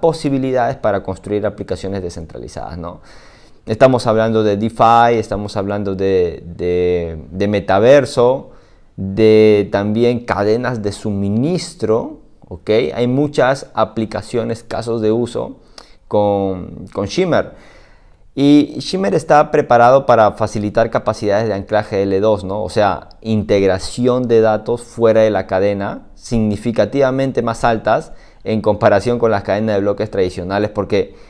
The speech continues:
maneja un consenso distinto, lo que permite una mayor escalabilidad en órdenes de magnitud. Entonces, la idoneidad como L uno, porque se va a convertir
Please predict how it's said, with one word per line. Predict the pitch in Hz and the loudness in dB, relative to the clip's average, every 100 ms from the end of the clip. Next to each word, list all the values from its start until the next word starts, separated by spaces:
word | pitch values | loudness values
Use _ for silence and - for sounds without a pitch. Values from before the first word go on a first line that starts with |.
| - - | -20 -4
maneja | 110 117 156 190 | 0 2 0 0
un | 190 | -2
consenso | - 110 104 - 143 143 139 | 0 0 0 -2 -2 -2 -2
distinto, | 120 - - 196 170 - 87 - - | -2 -8 -6 -4 -4 -4 -4 -6 -10
lo | - 120 | -2 0
que | 123 | 2
permite | - 117 143 160 | 2 0 0 -4
una | 165 113 | -4 -4
mayor | 92 101 113 | -2 -2 -2
escalabilidad | - 110 110 117 120 123 131 156 - - | -2 -2 0 2 0 2 2 2 -2 -8
en | 104 101 | -6 -2
órdenes | 101 104 104 101 | -2 -2 -2 -2
de | 104 | -2
magnitud. | 98 104 107 175 175 - - - - - - | -2 -4 -2 2 0 0 -12 -20 -20 -20 -12
Entonces, | - 113 147 147 135 - - - - - - | -4 2 4 6 4 2 -10 -20 -20 -16 0
la | 110 104 - - - | 2 2 -2 -6 2
idoneidad | 131 113 110 113 107 107 110 147 160 - - - | 2 4 2 0 0 -2 0 0 0 -8 -16 -2
como | 113 107 110 | 0 2 2
L | 135 139 | 4 4
uno, | 127 156 131 110 - - - - | 4 4 2 0 -4 -10 -18 0
porque | 117 101 107 107 98 - - - - - - - - - - - - - - | 0 2 4 4 2 -2 -14 -20 -20 -20 -20 -20 -20 -20 -20 -20 -20 -20 -4
se | - 110 | 4 6
va | 120 | 6
a | |
convertir | 151 135 107 107 135 127 131 - | 4 4 2 2 2 2 0 -8